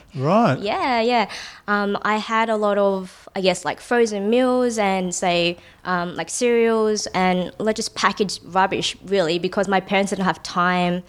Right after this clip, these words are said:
Speaker 2: and they were working at night. So we basically had to fend for ourselves. And
Speaker 1: Okay.
Speaker 2: growing up with that type of nutrition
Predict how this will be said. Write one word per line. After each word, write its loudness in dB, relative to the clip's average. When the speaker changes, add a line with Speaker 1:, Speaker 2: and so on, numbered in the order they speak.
Speaker 2:
and -2
they 0
were 2
working 4
at 2
night. -2
So 2
we 2
basically 0
had -2
to 0
fend -2
for -4
ourselves. 0
And 2
Speaker 1:
Okay. 0
Speaker 2:
growing 2
up 2
with 2
that 4
type 0
of 0
nutrition 0